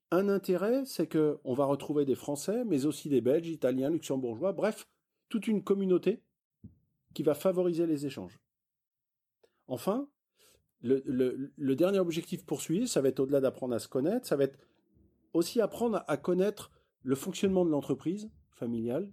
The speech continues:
de sa gouvernance, et, et aussi amener à, à, quelque part, se dire qu'est-ce que c'est que travailler en famille. C'est aussi une composante, euh, supplémentaire à la reprise d'une entreprise, euh, par rapport à une entreprise classique.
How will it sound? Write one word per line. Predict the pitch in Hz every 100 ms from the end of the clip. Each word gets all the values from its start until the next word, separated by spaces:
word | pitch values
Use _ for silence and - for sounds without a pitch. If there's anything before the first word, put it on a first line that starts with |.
| -
de | 127
sa | 117 127
gouvernance, | 160 170 139 131 190 - - -
et, | 185 202 190 196 190
et | 175
aussi | 190 190 180 - 220 233
amener | 165 185 196 214
à, | 190 143
à, | 151 147 147 139 143 135 131 _ _
quelque | - 139 165
part, | 175 185 - _ -
se | -
dire | 165 180 226 -
qu'est-ce | 196 -
que | 196
c'est | - 196
que |
travailler | - 175 160 165
en | 170
famille. | 156 151 117 95 _ _ _ _ _ _ _ _ _ _ _ -
C'est | - 147 131
aussi | - 156 - 180
une | 175
composante, | 151 135 123 117 - - _ _ _ _ _ -
euh, | 120 113 107 104
supplémentaire | - 151 - 139 110 110 123 160 - _ _ -
à | 127
la | 123
reprise | 113 - 131
d'une | 120
entreprise, | 110 - 113 131 135
euh, | 107
par | 92 104
rapport | 107 113
à |
une | 110
entreprise | 98 104 110 104
classique. | - 98 - -